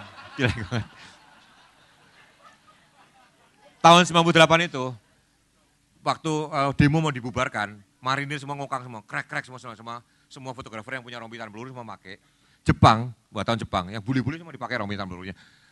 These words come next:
Buatan Jepang saya lihat rompinya dibungkusin ke kameranya, bukan ke badan dia. Jadi dia le-, lebih penting ininya.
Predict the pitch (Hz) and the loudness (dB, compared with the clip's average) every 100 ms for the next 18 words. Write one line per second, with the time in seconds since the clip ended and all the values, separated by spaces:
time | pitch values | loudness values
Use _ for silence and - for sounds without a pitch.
0 | _ 127 143 135 165 156 143 160 _ _ | _ -4 -2 -2 -2 -2 -2 -4 _ _
1 | - 156 156 180 135 151 139 185 170 160 | -14 -12 -10 -12 -12 -14 -12 -12 -8 -6
2 | 160 156 110 95 _ _ _ _ _ _ | -6 -6 -10 -14 _ _ _ _ _ _
3 | _ _ _ _ _ _ 117 131 127 113 | _ _ _ _ _ _ -20 -18 -16 -16
4 | 113 107 87 95 147 165 165 _ _ _ | -16 -18 -20 -20 -20 -20 -20 _ _ _
5 | 135 127 139 127 139 139 123 | -20 -16 -14 -4 -2 -2 -6